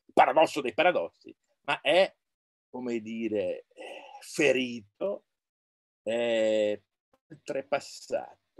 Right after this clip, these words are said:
da un qualcosa che in primis dobbiamo dire non è un qualcosa, non è un qualcosa, è,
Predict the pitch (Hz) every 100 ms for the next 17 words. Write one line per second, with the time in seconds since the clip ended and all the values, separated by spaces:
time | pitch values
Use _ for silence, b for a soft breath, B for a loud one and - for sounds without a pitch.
0 | 120 - _ _ 170 190 202 214 208 202
1 | 202 - 185 202 - - - 196 226 214
2 | - 180 190 262 262 160 180 196 165 277
3 | 254 170 262 - 170 - 302 285 190 151
4 | - 165 170 185 185 180 160 240 240 160
5 | 165 127 190